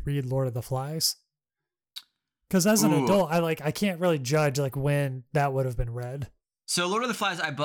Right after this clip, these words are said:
Speaker 2: I believe, I wanna say ninth grade, um,
Speaker 1: Okay.
Speaker 2: maybe tenth, but I feel like it has, it is read earlier some places.
Speaker 1: Yeah, yeah, yeah.
Speaker 2: And I know it's, like, it's a violent book, but I think it's very poignant and, and ta-, and has a lot to say about, like, society and, and how quickly society can break down and how that kind of stuff happens. So,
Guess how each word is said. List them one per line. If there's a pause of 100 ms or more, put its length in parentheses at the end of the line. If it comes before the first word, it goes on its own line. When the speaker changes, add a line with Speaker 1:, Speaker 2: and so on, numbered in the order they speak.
Speaker 2:
I
believe,
I
wanna
say
ninth
grade, (140)
um,
Speaker 1:
Okay. (380)
Speaker 2:
maybe
tenth,
but
I
feel
like
it
has,
it
is
read
earlier
some
places.
Speaker 1:
Yeah, (220)
yeah,
yeah. (360)
Speaker 2:
And
I
know
it's,
like,
it's
a
violent
book,
but
I
think
it's
very
poignant
and,
and
ta-,
and
has
a
lot
to
say
about,
like,
society
and,
and
how
quickly
society
can
break
down
and
how
that
kind
of
stuff
happens.
So,